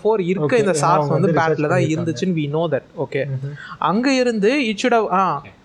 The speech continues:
Speaker 1: ஆமா, அந்த பேட்,
Speaker 2: ம்ஹும்.
Speaker 1: அந்த பேட் வந்து சைனால தான் இருந்துச்சு. சைனால தான் அந்த, அந்த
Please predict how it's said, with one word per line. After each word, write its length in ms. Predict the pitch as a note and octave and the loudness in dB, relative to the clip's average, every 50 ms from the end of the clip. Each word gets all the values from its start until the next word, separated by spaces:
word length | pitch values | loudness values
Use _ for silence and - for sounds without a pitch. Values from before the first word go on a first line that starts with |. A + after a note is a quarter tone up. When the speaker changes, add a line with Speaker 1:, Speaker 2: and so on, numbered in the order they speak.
| _ _ _ _ - | _ _ _ _ -4
Speaker 1:
ஆமா, 340 | - F#3 F#3 E3+ C#3+ - - - - | -2 0 0 0 -2 -2 -4 -10 -8
அந்த 420 | - - E3 F#3+ G#3+ B3+ C4+ D4 A#3+ | -4 -2 0 0 0 0 0 0 0
பேட், 120 | F#3 D#3+ | 2 0
Speaker 2:
ம்ஹும். 400 | D#3+ D#3 D3 C#3+ C3 D#3 E3+ A#3+ | 2 2 2 2 2 0 0 0
Speaker 1:
அந்த 280 | - E3 F3+ F#3+ G#3+ G#3 | 0 0 0 2 2 2
பேட் 240 | F3 F3+ F#3 F3+ | 2 2 0 0
வந்து 180 | - F3 G3+ A3+ A3 - | 0 0 0 0 0 -2
சைனால 300 | F3+ F3 F3+ F3 D#3+ D#3+ | -2 0 0 0 0 0
தான் 120 | E3 D#3+ | 0 -2
இருந்துச்சு. 460 | D3+ C#3+ C#3 C#3 C3 - - - - - - - | -2 -4 -4 -6 -6 -6 -8 -14 -14 -10 -6 -4
சைனால 360 | F#3 E3+ F3+ F#3+ G3 F#3 F3 | -2 0 0 0 0 0 0
தான் 180 | F#3 G#3 A3 | 0 0 0
அந்த, 380 | G3 F3 E3 E3+ F#3 F3+ E3+ C#3 | 0 0 0 2 2 2 2 2
அந்த 260 | - D3+ D#3+ E3+ F#3 | -2 -2 -2 -2 -2